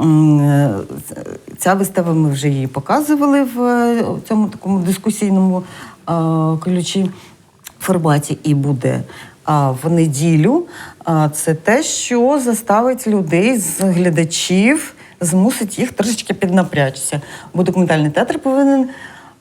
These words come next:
викинути, вирвати людей з комфортабельного цього оцепеніння від того, що відбувається.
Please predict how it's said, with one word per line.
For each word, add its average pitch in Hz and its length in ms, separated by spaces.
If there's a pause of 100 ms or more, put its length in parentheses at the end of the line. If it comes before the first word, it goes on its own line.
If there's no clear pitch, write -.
(600)
викинути, 247 760
вирвати 214 800
людей 202 360
з 247 80
комфортабельного 190 920
цього 180 360
оцепеніння 180 840
від 147 140
того, 160 200
що 165 160
відбувається. 143 760